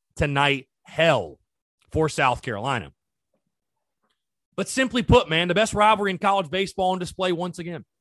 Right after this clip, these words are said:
A-, and, um, it, it's kind of a, it's an interesting thing, of course, guys, playing this game on a Tuesday and playing it so much later after the fact,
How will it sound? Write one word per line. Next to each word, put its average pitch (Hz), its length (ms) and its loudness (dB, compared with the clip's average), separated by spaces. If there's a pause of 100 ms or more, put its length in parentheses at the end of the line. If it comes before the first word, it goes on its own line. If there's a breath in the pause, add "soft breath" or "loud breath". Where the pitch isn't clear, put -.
A-, 147 120 -4
and, 151 260 0 (440 soft breath)
um, 170 300 0
it, 165 180 0
it's 175 160 0
kind 294 220 2
of 311 120 2
a, 214 440 4
it's 180 200 -12
an 208 60 2
interesting 233 420 -4
thing, 208 140 -2
of 175 80 -4
course, 185 240 0
guys, 165 180 0
playing 196 260 -4
this 190 120 -6
game 175 240 -6
on 139 80 -4
a 120 40 -8
Tuesday 175 680 0 (480)
and 139 240 -2
playing 196 300 2
it - 120 -12
so 214 500 0
much 226 320 0
later 143 380 2
after 139 260 -2
the 170 100 -10
fact, 190 320 -4